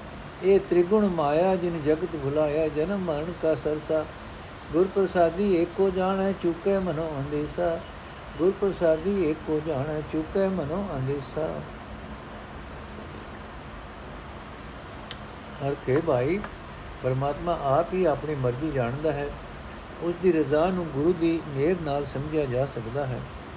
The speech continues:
ਜਦੋਂ ਪ੍ਰਭੂ ਦੀ ਰਜ਼ਾ ਦੀ ਸਮਝ ਆ ਜਾਂਦੀ ਹੈ, ਤਦੋਂ ਇਹ ਮਾਇਆ ਵਾਲੀ ਬ੍ਰਿਤੀ ਪਰਮਾਤਮਾ ਦੇ ਚਰਨਾਂ ਵਿੱਚ ਜੁੜਦੀ ਹੈ ਅਤੇ ਦੁਨੀਆ ਦੀ ਕਿਰਤਕਾਰ ਕਰਦਿਆਂ ਹੀ ਆਪਣੇ ਅੰਦਰੋਂ ਆਪਾ ਭਾਵ ਮੁਕਾ ਲਈਦਾ ਹੈ।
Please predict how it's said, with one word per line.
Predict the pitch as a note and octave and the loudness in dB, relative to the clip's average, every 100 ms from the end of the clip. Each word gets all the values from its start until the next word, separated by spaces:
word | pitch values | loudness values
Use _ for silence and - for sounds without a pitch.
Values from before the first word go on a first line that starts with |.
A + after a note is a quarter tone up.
| - - - - - - - - - - - | -12 -14 -12 -14 -12 -12 -10 -10 -12 -12 -4
ਜਦੋਂ | C3+ F3+ | -2 0
ਪ੍ਰਭੂ | E3 E3 F#3+ G#3 | 4 4 6 6
ਦੀ | F#3 D3+ | 6 6
ਰਜ਼ਾ | C#3 C#3 F3 | 6 6 6
ਦੀ | F#3+ | 6
ਸਮਝ | - D#3+ G3 D#3+ | 2 0 2 2
ਆ | C3+ | 4
ਜਾਂਦੀ | D#3+ C3 C3+ E3+ C3 | 4 0 0 0 2
ਹੈ, | D3+ D3 | 0 0
ਤਦੋਂ | D3 D#3 F#3+ E3+ | 0 2 0 2
ਇਹ | D#3+ C#3+ | 2 2
ਮਾਇਆ | B2+ B2 D#3 C#3+ E3+ - - - - - - - - - - - - - B2+ | 2 4 4 2 -2 -10 -12 -12 -12 -12 -12 -14 -14 -14 -12 -12 -12 -6 4
ਵਾਲੀ | C3+ E3 E3+ | 4 6 4
ਬ੍ਰਿਤੀ | C#3 C#3+ F3+ | 2 0 2
ਪਰਮਾਤਮਾ | F3+ D#3 C3+ C#3 C#3 F3 F3 | 2 2 2 0 -2 0 -2
ਦੇ | D#3+ D#3 | 0 -2
ਚਰਨਾਂ | C#3+ C3 E3+ D#3 | -2 0 0 0
ਵਿੱਚ | D3+ C3 | -2 0
ਜੁੜਦੀ | A#2 B2+ E3 D3+ | -2 0 0 0
ਹੈ | D3+ D#3 - - - - - - | 0 -2 -8 -14 -14 -14 -14 -8
ਅਤੇ | C#3 D#3+ | -4 -2
ਦੁਨੀਆ | C3+ C#3+ E3 F3+ | 0 -2 2 2
ਦੀ | D#3+ D#3 | 2 0
ਕਿਰਤਕਾਰ | D#3+ F#3 F#3+ C#3+ C3+ D3 - | 2 2 2 2 2 2 -2
ਕਰਦਿਆਂ | C3+ C#3+ F3 | -4 0 0
ਹੀ | D3+ C#3+ F#3 | 0 0 -2
ਆਪਣੇ | C#3+ B2+ D#3 D#3+ | 0 -2 -2 -4
ਅੰਦਰੋਂ | B2+ C3+ D#3+ D#3+ - - - - | -2 0 0 -2 -8 -14 -14 -4
ਆਪਾ | B2 B2+ E3 | -4 0 0
ਭਾਵ | D3 A2 C3 | 2 0 0
ਮੁਕਾ | C#3+ B2+ B2+ D3 | -2 -2 0 2
ਲਈਦਾ | A#2 A2+ B2 C#3+ | 0 0 -2 -2
ਹੈ। | A2+ | -2